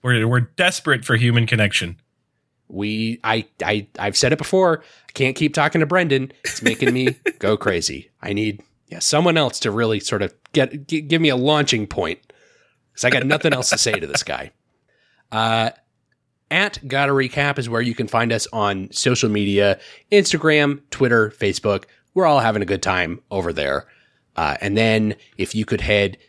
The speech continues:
Speaker 2: to Apple Podcasts, drop us a five-star review. We would appreciate that very much. Brendan, the sea of, sea of reeds.
Speaker 1: Sea of reeds?
Speaker 2: Sea of re-, seed of evil.
Speaker 1: Oh my God. I know some of those words.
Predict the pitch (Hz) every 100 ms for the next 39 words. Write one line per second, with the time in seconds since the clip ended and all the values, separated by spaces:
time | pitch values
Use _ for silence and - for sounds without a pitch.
0 | _ - 104 92 90 80 - _ 190 196
1 | 180 147 139 131 123 120 113 110 - -
2 | _ - 110 110 107 95 85 - 98 98
3 | 92 - 82 90 104 143 151 151 _ _
4 | - 107 98 92 - 165 - 113 110 110
5 | 95 95 95 - _ _ _ 90 85 95
6 | 69 - - - _ _ _ _ _ _
7 | 123 175 214 214 - _ _ _ _ _
8 | _ 123 123 - 202 160 123 - - 190
9 | 214 92 107 240 277 - - - - _
10 | _ _ - 233 107 208 120 98 - -
11 | - 285 214 110 170 170 - 294 269 113
12 | 202 302 80 73 _ _ _ _ - 117
13 | - 95 104 73 - _ _ _ _ _
14 | - 98 127 98 87 85 82 82 80 80
15 | 82